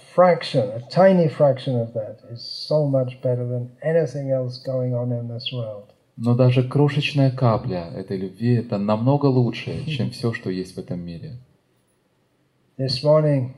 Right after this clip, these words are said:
Speaker 1: some of us went for a swim in the holy river, Volga.
Speaker 2: Сегодня утром некоторые из нас ходили, чтобы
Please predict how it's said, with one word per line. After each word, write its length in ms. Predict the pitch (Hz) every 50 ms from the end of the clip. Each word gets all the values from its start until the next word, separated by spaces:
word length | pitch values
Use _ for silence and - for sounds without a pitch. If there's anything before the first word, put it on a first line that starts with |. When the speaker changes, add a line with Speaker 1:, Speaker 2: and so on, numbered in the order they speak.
| - _ _ _ _ _
Speaker 1:
some 260 | - - 143 143 143
of 120 | 139 135
us 240 | 139 135 127 127 -
went 320 | 135 135 135 135 123 123 -
for 160 | 135 127 123 120 113
a 40 | - - _ _ _ _ _ _ _ _ _ _ _ _ _ _ _ _ _
swim 340 | - - - 175 190 208
in 220 | 220 220 214 214 202
the 380 | 202 196 180 170 147 123 113 - - - _ _ _ _ _ _ _ _ _ _ _ _ _ _ _ _ _ _ _ _ -
holy 260 | - 170 185 196 190 185
river, 420 | 185 185 180 160 151 120 101 82 - - _ _ _ _ _ _ _ _ _ _ _ _ _ _ _ _ _ _ _ _ _ -
Volga. 420 | 143 135 139 131 120 120 101 - - _ _ _ _ _ _ - 90 90 87 - _ _ - - - -
Speaker 2:
Сегодня 440 | - - 113 113 117 117 117 117
утром 560 | - 123 127 135 127 135 127 117 110 - - -
некоторые 400 | 107 110 113 120 - 123 110 107
из 100 | 98 -
нас 220 | 117 117 113 -
ходили, 380 | - - 101 98 117 120 113 107
чтобы 500 | - - - 110 98 101 101 98 98